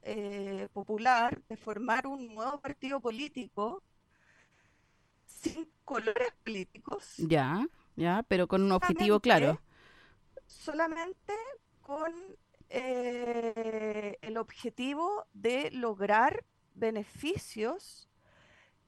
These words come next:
Speaker 1: inclusión social, eh, y tratar de, eh, lograr una mejor calidad de vida para las personas del espectro autista.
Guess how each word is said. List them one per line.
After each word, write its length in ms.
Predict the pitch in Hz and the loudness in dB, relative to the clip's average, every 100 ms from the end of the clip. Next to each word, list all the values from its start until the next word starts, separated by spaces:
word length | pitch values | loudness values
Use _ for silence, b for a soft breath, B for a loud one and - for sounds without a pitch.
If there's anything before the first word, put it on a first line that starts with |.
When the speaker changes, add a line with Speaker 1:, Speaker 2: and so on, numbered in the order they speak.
| _ _ _ - | _ _ _ -6
Speaker 1:
inclusión 720 | 220 208 226 214 - 240 240 | -6 -6 -8 -8 -4 -4 -4
social, 720 | - 185 - 247 254 277 285 466 - _ _ _ _ _ _ _ _ _ _ | -6 -8 -2 4 6 6 4 -4 -12 _ _ _ _ _ _ _ _ _ _
eh, 1000 | - 214 202 202 196 190 185 185 180 180 - | -2 0 2 0 0 0 0 -2 -2 -6 -8
y 120 | - 214 | -8 0
tratar 600 | 220 214 226 240 277 247 | 2 4 6 6 4 0
de, 540 | 262 277 302 311 320 - | -2 0 0 -2 -4 -6
eh, 720 | - 220 214 214 208 208 202 196 | -4 0 0 0 0 0 -2 -4
lograr 400 | 214 202 226 254 | -6 -2 2 2
una 260 | 277 269 247 | 0 -2 -2
mejor 320 | 220 254 - | -4 -8 -4
calidad 400 | 254 254 262 262 | -2 2 4 4
de 100 | 208 | 2
vida 380 | 185 208 254 381 466 - | 0 0 0 -2 -6 -4
para 200 | 247 247 | 0 2
las 140 | 240 | 0
personas 800 | 247 226 226 - 247 262 269 277 | -4 -10 -10 -4 -2 2 0 0
del 560 | 233 233 226 226 220 214 | -2 -2 -2 -2 -4 -6
espectro 440 | 214 - 202 - | -8 -8 -10 -8
autista. 460 | 180 - - - - | -10 -10 -12 -10 -12